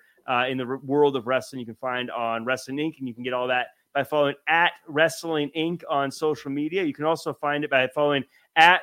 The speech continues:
the Raj Geary, at Real Jack Farmer, and at Justin LaBar. That does it for us, everyone. And, uh, we will see you guys tomorrow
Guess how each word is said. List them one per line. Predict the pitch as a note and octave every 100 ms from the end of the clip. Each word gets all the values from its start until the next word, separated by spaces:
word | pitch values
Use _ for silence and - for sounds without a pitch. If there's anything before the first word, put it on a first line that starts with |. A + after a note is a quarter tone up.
| C#3+
the | D3 E3+
Raj | D#3+ E3 D#3+ C#3+ A#2+
Geary, | E3+ F3+ F#3 F3+
at | E3 E3
Real | D#3+ E3+
Jack | D#3+ D#3+ D#3 D3
Farmer, | E3 E3+ F3 D#3
and | C3
at | E3 D#3+ -
Justin | D#3 E3 - D#3+
LaBar. | D3 - D#3+ E3 F#3 G#3+ - _ _ -
That | G3+ A3
does | E3 G#3+ G3
it | G#3
for | F#3+ F#3+
us, | G3+ G3
everyone. | G#3+ G3 G#3 G#3 A#3 C4
And, | A3+ F#3
uh, | F3+ E3+
we | E3+
will | G3 G3
see | - G3
you |
guys | F#3+ G3 F#3 -
tomorrow | F3 G3 D#4 G#3+ E3 E3+